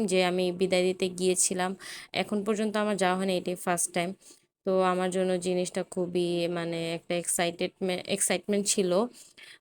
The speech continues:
প্লাস হচ্ছে নার্ভাসনেসও ছিল, কারণ অনেক মানুষকে দেখতেছিলাম অনেক কান্নাকাটি করতেছে। ভাই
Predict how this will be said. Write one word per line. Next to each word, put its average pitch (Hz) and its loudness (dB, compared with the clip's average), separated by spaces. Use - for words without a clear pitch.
প্লাস 196 4
হচ্ছে 202 0
নার্ভাসনেসও 190 0
ছিল, 180 2
কারণ 180 -2
অনেক 220 -4
মানুষকে 214 -4
দেখতেছিলাম 202 -4
অনেক 190 0
কান্নাকাটি 196 -4
করতেছে। 196 -4
ভাই 175 -2